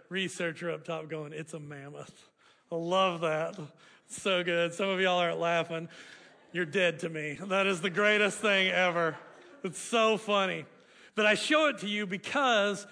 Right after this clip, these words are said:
when we get into Paul's letters, we often like to look at the details.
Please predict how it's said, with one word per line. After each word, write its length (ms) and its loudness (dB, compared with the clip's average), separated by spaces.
when 260 0
we 160 2
get 320 0
into 680 -2
Paul's 520 0
letters, 540 0
we 140 -4
often 400 0
like 220 -2
to 80 -2
look 320 -2
at 220 -4
the 100 -2
details. 880 -6